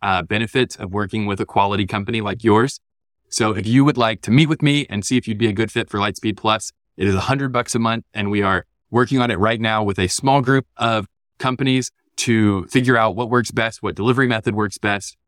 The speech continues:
what other resources do we need to produce to make this the best thing possible for you. So you can be a real part of shaping that. If you've been on the YouTube channel for a long time, you know that I'm passionate about growing lawn care and landscaping businesses so that you can take care of your employees,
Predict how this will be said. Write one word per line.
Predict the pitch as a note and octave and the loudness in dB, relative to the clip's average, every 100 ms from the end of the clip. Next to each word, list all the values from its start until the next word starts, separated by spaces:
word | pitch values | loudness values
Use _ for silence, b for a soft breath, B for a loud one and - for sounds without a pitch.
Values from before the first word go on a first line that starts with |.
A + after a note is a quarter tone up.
| _ - | _ -2
what | A2 A#2+ | 0 2
other | B2 G#2 | 0 2
resources | A#2 B2 B2+ A2+ A2+ G2+ | 2 2 0 0 -2 -2
do | G#2 | 0
we | G2+ | 0
need | G2+ | 0
to | G2 | -4
produce | - G2 A2 - | -4 -2 -2 -2
to | G2 | -2
make | F#2+ | -2
this | G#2 - | -4 -6
the | F#2 | -4
best | G#2+ G2 - | -2 -4 -4
thing | G2 | -4
possible | F#2+ F#2+ - G2+ | 2 0 0 -6
for | A2 G2+ | 2 4
you. | G#2 - _ - | 2 -2 _ -12
So | - | -4
you | A#2+ | -2
can | C3 | 0
be | A#2+ | 2
a | G#2+ | 4
real | A#2 B2+ | 4 2
part | A#2+ A2 G2+ | 2 0 0
of | F#2+ | -6
shaping | - A2+ A2+ A2+ | -2 -2 0 -2
that. | G2+ G2 - | -2 -2 -4
If | B2 | -8
you've | G#2 | -4
been | A2 | -2
on | G#2 | -2
the | G#2 G#2 | -4 -8
YouTube | G2 | -8
channel | - G2+ | -4 -4
for | F#2+ F#2+ | -2 -2
a | |
long | F#2+ G2+ | 0 -2
time, | G2 G2 F#2 F#2+ | -2 -4 -4 -6
you | |
know | G2 F#2 | -6 -6
that | F2+ | -8
I'm | F2 | -6
passionate | A2 A2 G#2+ G2 | -4 -4 -6 -6
about | - A#2 F#2 F#2 | -6 -2 -2 -4
growing | G2 A2 B2 B2+ B2 _ _ _ - | -2 0 2 2 -2 _ _ _ -4
lawn | A#2 A#2+ | -2 2
care | B2+ | 2
and | G#2 | 2
landscaping | A2 - A2+ A2 G2 | -2 -2 -2 0 -2
businesses | G#2 G#2 - G2+ | -2 -2 0 0
so | - G2 | 0 -2
that | F2+ | -2
you | F#2+ | -4
can | G2 | -6
take | F#2 F#2 | -6 -6
care | - G2 | -2 -2
of | F#2 | 0
your | F2 | -4
employees, | F#2 D#3 D#3+ D3+ | 0 4 4 4